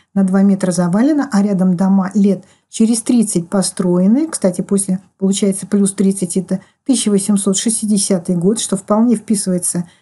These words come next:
Я даже не знала про этот комментарий, вполне вписывается в мою версию засыпа глиной городов.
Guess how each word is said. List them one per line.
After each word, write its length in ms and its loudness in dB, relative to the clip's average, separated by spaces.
Я 120 2
даже 280 2
не 140 4
знала 260 2
про 140 -2
этот 180 -4
комментарий, 440 0
вполне 340 0
вписывается 540 -2
в 20 4
мою 280 2
версию 640 -2
засыпа 480 0
глиной 400 2
городов. 440 -2